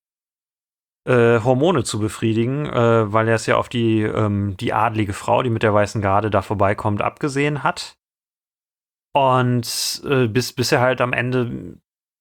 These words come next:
ja, nochmal den absoluten Tiefpunkt erreicht. Äh, ja, und de-, der, der ältere Doktor ist diese Staffel mehr so, dass er wirklich nur, nur das beobachtet und also für mich ist so das zentrale Thema in, in dieser Staffel so, ähm, Schuld eingestehen, mit Schuld konfrontiert werden. Also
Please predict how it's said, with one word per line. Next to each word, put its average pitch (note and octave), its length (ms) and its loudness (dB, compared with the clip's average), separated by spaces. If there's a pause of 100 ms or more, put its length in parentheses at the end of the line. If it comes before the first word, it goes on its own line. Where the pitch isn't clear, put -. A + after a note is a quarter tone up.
ja, A#2 260 0
nochmal A#2 300 0
den A#2+ 100 -2
absoluten C#3 500 -4
Tiefpunkt C#3+ 460 -6
erreicht. C3 640 0 (800)
Äh, A#2 580 4
ja, A#2+ 300 2
und A2 200 -2
de-, B2 300 -4
der, A#2+ 220 2
der A#2 160 2
ältere C#3 260 0
Doktor C#3 300 -2
ist - 200 -6
diese C#3 200 -4
Staffel C#3 340 -2
mehr C3 240 0
so, C#3 80 -2
dass B2+ 200 -2
er B2+ 80 0
wirklich C3 460 -6
nur, B2+ 340 2
nur B2+ 240 0
das B2 200 2
beobachtet D3+ 1040 -2
und A#2+ 720 0 (1000)
also A#2+ 160 0
für B2+ 120 -2
mich D3+ 120 2
ist E3+ 100 -4
so D#3 60 2
das C#3+ 140 0
zentrale C3+ 520 0
Thema C3 460 2
in, C3 160 -4
in C3 160 -8
dieser B2 220 0
Staffel A#2+ 420 0
so, A2+ 460 2
ähm, A2+ 340 0
Schuld B2 380 2
eingestehen, G#2 560 -4
mit G2 140 -4
Schuld A#2 260 0
konfrontiert G#2 640 -2
werden. F#2+ 440 -4
Also G#2 520 -2